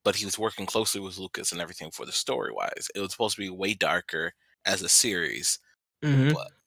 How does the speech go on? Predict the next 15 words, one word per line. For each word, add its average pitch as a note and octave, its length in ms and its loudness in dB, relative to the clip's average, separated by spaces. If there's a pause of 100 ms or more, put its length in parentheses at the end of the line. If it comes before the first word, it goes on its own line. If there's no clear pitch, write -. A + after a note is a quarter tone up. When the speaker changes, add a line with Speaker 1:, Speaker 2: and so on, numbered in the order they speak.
(100)
Speaker 1:
with B2 200 4
Leia G#2+ 340 4
being G2+ 220 -2
more G2+ 360 0
in F#2 160 -4
the F2+ 60 -6
front, F2+ 300 -4 (600)
you F#2 120 -2
know, E2 180 -2
like, F#2+ 260 0 (100)
I G#2 80 4
think, G#2+ 320 0
um, F#2+ 320 6
eventually A2+ 440 4
Han G2+ 260 4